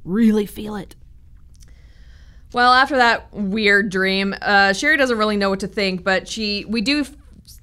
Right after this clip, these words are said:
Speaker 2: learn that she feels, like, drowsiness when she's in a person's dream.
Speaker 1: Yeah, so she kinda can't stay
Speaker 2: She
Speaker 1: too
Speaker 2: can't
Speaker 1: long
Speaker 2: stay
Speaker 1: in
Speaker 2: in
Speaker 1: there.
Speaker 2: there. Well, so she decides that she's gonna go to Daniel's house and see what he's <laughs> dreaming about.
Speaker 1: I love this dream.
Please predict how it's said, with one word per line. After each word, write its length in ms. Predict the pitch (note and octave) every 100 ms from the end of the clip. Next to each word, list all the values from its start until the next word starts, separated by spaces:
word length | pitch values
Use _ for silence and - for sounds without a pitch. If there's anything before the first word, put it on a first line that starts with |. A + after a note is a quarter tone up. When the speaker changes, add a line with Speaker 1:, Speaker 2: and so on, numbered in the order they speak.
| -
Speaker 2:
learn 360 | A3 G#3+ G#3 G3
that 100 | G3
she 120 | G#3
feels, 300 | G3+ G3+ G3
like, 160 | F3+
drowsiness 720 | F#3 F3+ F3 F3 F3 D#3+ D3
when 120 | D3+ E3+
she's 180 | E3
in 100 | E3+
a 40 | D#3
person's 400 | D#3+ D#3 - F#3
dream. 380 | E3 D3+ - G#3
Speaker 1:
Yeah, 200 | F3 D#3+
so 120 | D#3+
she 140 | E3+ -
kinda 260 | G#3 G3
can't 260 | F3+ D#3+ -
stay 320 | - - E3+
Speaker 2:
She 80 | D#3+
Speaker 1:
too 100 | A#3+
Speaker 2:
can't 120 | E3+
Speaker 1:
long 160 | D#3 D3
Speaker 2:
stay 240 | G#3 F#3+
Speaker 1:
in 60 | F3+
Speaker 2:
in 60 | F3
Speaker 1:
there. 420 | E3 D3+ D#3 -
Speaker 2:
there. 80 | - - -
Well, 200 | B3 C#4
so 120 | E4
she 140 | D#4+ E4+
decides 400 | F#4+ G4 G#4 G#4+
that 120 | C#4+
she's 180 | D4+ C4+
gonna 200 | C#4 B3+
go 260 | A#3+ A#3+
to 240 | A#3 B3 A3
Daniel's 460 | G3 A#3+ C4+ F#3
house 360 | G3+ D#3+ E3 F#3
and 140 | F#3+
see 140 | - A#3
what 160 | G3+
he's 280 | A3 C4+ F#4
<laughs> 0 |
dreaming 340 | - A3 F3+ E3+
about. 640 | D#3+ - - G3 - - - -
Speaker 1:
I 180 | C4+ C#4
love 300 | C#4+ - A#3+
this 240 | - -
dream. 360 | - C#4+ G#3